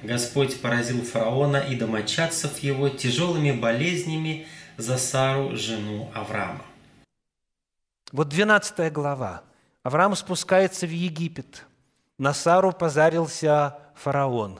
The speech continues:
Speaker 2: как Авраам и предполагал. И, а, тут очень радикальные могли беды иметь место в жизни этой семьи. Но что делает Всевышний?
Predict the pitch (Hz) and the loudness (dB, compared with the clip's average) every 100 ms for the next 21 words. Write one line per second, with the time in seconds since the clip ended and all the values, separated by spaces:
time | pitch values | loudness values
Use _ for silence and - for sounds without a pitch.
0 | - - 110 117 117 117 110 117 - 113 | -12 -6 -4 0 -2 -2 -8 -14 -10 -8
1 | 113 110 107 78 - _ _ _ _ _ | -8 -6 -8 -8 -14 _ _ _ _ _
2 | _ _ _ _ _ - _ _ - 175 | _ _ _ _ _ -20 _ _ -4 0
3 | 196 208 208 185 - _ - 98 92 - | 2 2 2 -2 -6 _ -10 -10 -10 -14
4 | _ 190 202 - - - _ _ 147 180 | _ -2 -2 -6 -14 -14 _ _ -2 -2
5 | - 185 180 165 151 - 190 190 175 156 | 0 -2 -2 -2 -4 0 4 6 4 0
6 | 139 135 131 135 123 127 143 123 123 127 | -2 -2 -2 -4 -4 0 0 0 -4 -4
7 | 123 135 123 127 113 120 120 113 120 - | -6 -6 -6 -8 -6 -6 -6 -8 -8 -8
8 | 120 117 107 87 _ _ _ 123 - 160 | -10 -10 -10 -10 _ _ _ -8 -4 -4
9 | 160 156 - 165 156 - 87 | -4 -4 -8 -6 -6 -8 -14